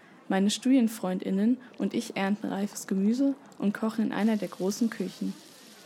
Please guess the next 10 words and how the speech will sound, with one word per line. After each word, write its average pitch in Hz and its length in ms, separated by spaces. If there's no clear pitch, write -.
Gegessen 240 460
wird 220 180
heute 208 260
im 226 80
Freien, 185 500
unter 208 220
dem 208 180
Schatten 226 380
unserer 202 340
Palme. 180 520